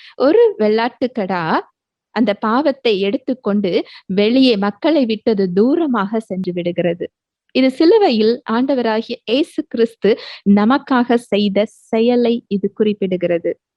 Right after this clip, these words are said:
நம்முடைய பாவத்தை இயேசு கிறிஸ்துவின் ரத்தம் கழுவி இருக்கிறது. நம்முடைய பாவத்தை கிழக்குக்கும் மேற்குக்கும் எவ்வளவு தூரமோ அவ்வளவு தூரமாய் நம்மை விட்டு அந்த ரத்தம்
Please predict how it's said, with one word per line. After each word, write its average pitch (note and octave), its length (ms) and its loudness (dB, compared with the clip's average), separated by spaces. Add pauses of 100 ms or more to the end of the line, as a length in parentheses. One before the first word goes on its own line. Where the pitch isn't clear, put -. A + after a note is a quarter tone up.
(120)
நம்முடைய A3 440 2
பாவத்தை B3 640 -2 (300)
இயேசு C4 340 -2
கிறிஸ்துவின் G#3+ 580 -4
ரத்தம் A3+ 540 -2 (160)
கழுவி A#3+ 580 0
இருக்கிறது. F#3+ 500 -6 (480)
நம்முடைய B3+ 340 2 (140)
பாவத்தை C4+ 580 -2 (420)
கிழக்குக்கும் D#4 720 0 (180)
மேற்குக்கும் C4 680 0 (180)
எவ்வளவு F4 680 4 (140)
தூரமோ B3+ 440 -4 (240)
அவ்வளவு A#4+ 760 2
தூரமாய் C4+ 560 0
நம்மை A3+ 360 -2
விட்டு A3+ 500 0
அந்த G3 260 -2
ரத்தம் G#3 520 -2